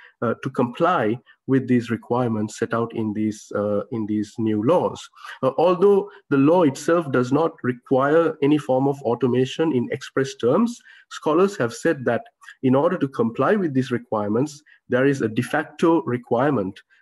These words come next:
uh, for automation, and therefore service providers are increasingly using A I for this purpose. And if you look at the graph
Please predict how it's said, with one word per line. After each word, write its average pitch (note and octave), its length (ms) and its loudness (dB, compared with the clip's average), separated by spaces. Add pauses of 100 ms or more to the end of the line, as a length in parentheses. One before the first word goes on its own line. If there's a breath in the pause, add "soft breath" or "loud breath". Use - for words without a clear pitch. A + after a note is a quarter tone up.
(120)
uh, G#2+ 180 -2
for - 220 -2
automation, A#2 680 -2
and A2+ 180 -2
therefore B2 440 0 (260 soft breath)
service C3+ 320 0
providers A#2 480 0
are A2 80 0
increasingly A#2+ 560 -2
using C#3 500 2
A G#2 160 0
I A#2 220 -2 (240 soft breath)
for G#2+ 100 0
this G#2+ 180 -2
purpose. A2+ 380 0
And C3+ 100 2
if C#3 120 0
you D#3 60 2
look G3 160 0
at F#3 100 -2
the C#3+ 60 2
graph C3+ 400 0